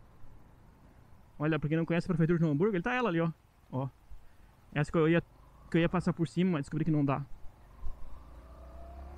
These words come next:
Ai, ai. Nosso movimento do meio-dia normal aqui nessa Maurício.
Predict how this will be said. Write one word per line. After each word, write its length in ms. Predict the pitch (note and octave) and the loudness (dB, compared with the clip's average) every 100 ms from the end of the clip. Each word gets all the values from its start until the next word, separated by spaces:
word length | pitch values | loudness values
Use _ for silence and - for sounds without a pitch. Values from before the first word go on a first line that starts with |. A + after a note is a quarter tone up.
| - - - - - - - - - | -14 -14 -14 -12 -12 -12 -14 -4 4
Ai, 720 | B3+ D4 D4+ D4+ D#4 C4+ G#3 | 6 6 6 4 4 4 4
ai. 340 | G3+ A3+ B3 D#3+ - - - - - - - - - | 4 4 2 2 -6 -20 -20 -20 -20 -18 -18 -18 -8
Nosso 220 | D#3+ D#3+ F#3 | -4 2 4
movimento 580 | G3 G3 G3 G3 A#3 | 6 6 6 2 2
do 80 | G3+ | 2
meio-dia 560 | F#3+ G3 E3 B2+ F#3+ A#3 | 4 4 2 0 0 2
normal 540 | F3+ E3 D#3 F#3+ G3 | 2 0 0 0 0
aqui 180 | D#3+ F3 | 0 -2
nessa 180 | F3+ E3+ | -2 0
Maurício. 600 | D3 C3+ D#3+ - - | -2 0 -2 -4 -14